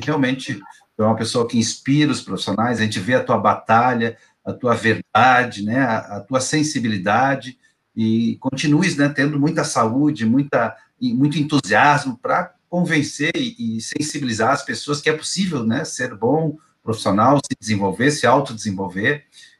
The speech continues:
E nós da Magistral estamos muito felizes, eh, orgulhosos por estar contigo aqui e te desejamos muito sucesso e mais uma,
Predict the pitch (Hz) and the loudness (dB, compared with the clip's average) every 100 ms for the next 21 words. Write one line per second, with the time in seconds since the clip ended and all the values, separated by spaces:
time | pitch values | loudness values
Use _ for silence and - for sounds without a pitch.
0 | _ 104 110 120 139 131 120 139 143 131 | _ -4 0 0 0 2 4 4 4 4
1 | 117 - 113 135 - 139 127 120 147 - | 0 0 2 2 2 -2 -2 0 -2 -2
2 | 110 110 147 127 113 - _ 107 104 101 | -2 -2 -2 -6 -12 -16 _ -8 -4 -4
3 | 101 - 117 117 123 113 135 143 139 120 | -4 -6 -6 0 4 6 4 0 -6 -4
4 | 120 117 113 - 139 123 110 - 131 147 | 0 0 -2 -4 -4 -2 -6 -4 -6 -6
5 | _ _ - 123 131 120 220 - 269 247 | _ _ -14 -6 -4 0 2 4 2 2
6 | 240 262 - - 131 - - 143 123 127 | 0 0 -6 -2 0 0 -4 -2 2 2
7 | 131 120 - | 2 0 0